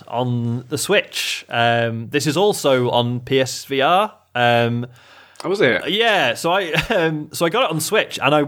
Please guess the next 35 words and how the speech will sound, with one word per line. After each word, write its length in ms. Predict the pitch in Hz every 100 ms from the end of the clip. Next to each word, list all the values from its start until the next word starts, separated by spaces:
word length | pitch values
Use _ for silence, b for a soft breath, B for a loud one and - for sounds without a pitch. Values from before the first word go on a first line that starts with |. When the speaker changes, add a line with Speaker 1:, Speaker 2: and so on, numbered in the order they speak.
| 120
Speaker 1:
I 180 | - 120 - _ _ _ _ _ _ -
did 220 | - 180 180
feel 240 | 180 165
a 20 |
little 240 | 165 170 156
bit 260 | 156 -
like, 240 | 131 139 -
"Ah, 260 | 131 131 131
maybe 360 | 131 127 123
I 40 | 120
should 220 | - 127
have 80 | 113
got 240 | 127 -
this 180 | 117 -
on 200 | 131 131 -
P 120 | 139
S 180 | 131 127
V 100 | 127
R 100 | 127
instead," 360 | 127 127 135 131
but 140 | 131
actually 460 | 117 - - 131 123
it's 140 | -
been, 260 | - 127 123
like, 200 | 117 -
a 80 | 120
pretty 380 | - - 127 123
good 300 | 123 127 -
toilet 360 | 135 131 127
<laughs> 100 | 131
game, 260 | 147 143 135
so 340 | - 156 156 156 - _
swings 280 | - 151 139
and 100 | 127
roundabouts. 460 | 127 127 135 -